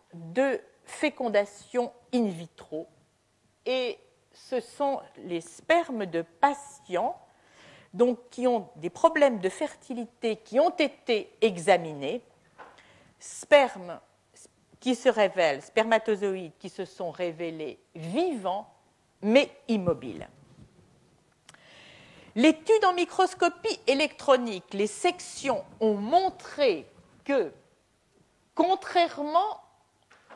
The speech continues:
aux flagelles des spermatozoïdes normaux chez ces patients, donc qui présentaient des signes d'infertilité,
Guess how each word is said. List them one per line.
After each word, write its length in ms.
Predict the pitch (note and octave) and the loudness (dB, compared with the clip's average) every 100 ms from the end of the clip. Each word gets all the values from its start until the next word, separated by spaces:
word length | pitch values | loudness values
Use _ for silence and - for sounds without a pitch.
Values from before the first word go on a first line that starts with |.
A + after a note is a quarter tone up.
| - _ - | -20 _ 0
aux 180 | B3 A#3 | 4 4
flagelles 680 | - B3 B3+ B3+ F4 G4 A3+ | 0 4 4 4 2 2 0
des 100 | C4 | -4
spermatozoïdes 1120 | - - C4+ B3+ A#3+ B3 A3+ G#3+ G#3 F#3+ E3+ | -2 2 4 4 2 0 -2 0 0 -2 -8
normaux 580 | F#3+ A#3 C4+ B3 C4+ E4+ | 0 2 2 0 -4 -4
chez 360 | - - F#4+ G#4 | -8 -2 0 0
ces 260 | - D4+ | -2 -6
patients, 840 | C#4+ - B3 B3 - - G3 F3+ A#3+ _ _ _ _ _ _ _ | -6 0 2 2 -8 -14 -10 -10 -10 _ _ _ _ _ _ _
donc 320 | F3+ C4 C4 - | -2 0 0 -2
qui 120 | F4 | -2
présentaient 800 | F4 - G#4+ F#4+ E4+ - - B3+ | -2 0 0 0 -2 -2 2 4
des 180 | F3+ A3+ | 2 -6
signes 560 | - - G4 G#4 F4+ A#3+ | -8 -8 -6 -4 -6 -6
d'infertilité, 1300 | C4+ B3+ A#3+ - _ A3 F#3+ F3 _ - G#2+ - | -6 -6 -8 -10 _ -14 -14 -18 _ -14 -14 -14